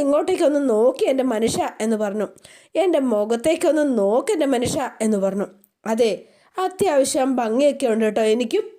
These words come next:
നിങ്ങളൊന്ന് നോക്കുന്നതിന് എന്താ കുഴപ്പം?" എന്ന് ചോദിച്ചു. "അതെ, ശോഭനയുടെ പേസാ എനിക്ക്, നിങ്ങൾക്കറിയോ? ഒന്ന് നോക്ക് എൻ്റെ മനുഷ്യ" എന്ന് പറഞ്ഞ് വേണി ഇങ്ങനെ നിൽക്കുകയാണ്. "ഓ, എൻ്റെ പൊന്നോ, ഇയാൾ എന്നെ നാഗവല്ലിയാക്കും. ദേ, ഒരു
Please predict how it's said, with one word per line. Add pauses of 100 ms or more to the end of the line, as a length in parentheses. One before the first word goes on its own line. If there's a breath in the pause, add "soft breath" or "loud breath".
(180)
നിങ്ങളൊന്ന്
നോക്കുന്നതിന്
എന്താ (100)
കുഴപ്പം?" (120)
എന്ന്
ചോദിച്ചു. (420)
"അതെ, (580 soft breath)
ശോഭനയുടെ
പേസാ (140)
എനിക്ക്, (160)
നിങ്ങൾക്കറിയോ? (580)
ഒന്ന് (120)
നോക്ക്
എൻ്റെ
മനുഷ്യ" (200)
എന്ന്
പറഞ്ഞ് (120)
വേണി
ഇങ്ങനെ
നിൽക്കുകയാണ്. (560 soft breath)
"ഓ, (520 soft breath)
എൻ്റെ (140)
പൊന്നോ, (260)
ഇയാൾ (100)
എന്നെ (140)
നാഗവല്ലിയാക്കും. (420)
ദേ, (460 loud breath)
ഒരു